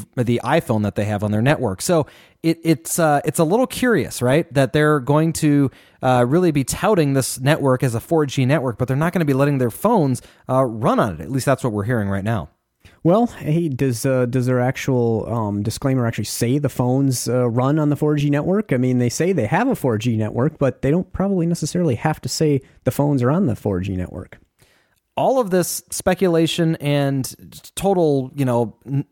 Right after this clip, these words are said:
Speaker 1: insigni-, you know, we just don't know about what this is. To-, just proves my point. We are not talking about a true four G network. We're talking about what they say the network will be capable of speeds that are similar to four G networks, but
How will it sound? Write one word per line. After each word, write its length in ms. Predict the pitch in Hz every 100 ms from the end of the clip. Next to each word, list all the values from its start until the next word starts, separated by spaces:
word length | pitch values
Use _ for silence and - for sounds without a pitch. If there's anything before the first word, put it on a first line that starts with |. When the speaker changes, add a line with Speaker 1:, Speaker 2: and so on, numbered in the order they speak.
| _ _ -
Speaker 1:
insigni-, 720 | 170 175 - - 170 156 160
you 80 | 156
know, 60 |
we 100 | 147
just 180 | 139 -
don't 180 | 175 156
know 200 | 156 165
about 220 | 139 131
what 160 | 143 139
this 160 | 127
is. 180 | 170 151 - - -
To-, 220 | 190 247 -
just 220 | 208 202
proves 360 | - 254 247 196
my 120 | 165
point. 380 | - 196 101 113
We 160 | 151
are 60 | 160
not 240 | 160 180
talking 340 | - 160 156 139
about 160 | 117
a 40 | 107
true 200 | - 143
four 240 | 147 131
G 160 | 120 120
network. 340 | 110 90 85
We're 100 | 107
talking 440 | - 170 170 180
about 340 | 151 127 127 - - - _
what 140 | - 143
they 100 | 151
say 200 | - 156
the 120 | 139
network 280 | 147 143 135
will 100 | 147
be 100 | 139
capable 500 | - 190 190 165 160
of 100 | 135
speeds 600 | - - 196 196 180 - - - _
that 120 | 143
are 60 | 135
similar 420 | - 214 202 160
to 80 | -
four 240 | - 143
G 220 | 120 127
networks, 420 | 120 98 104 104
but 260 | - 127 123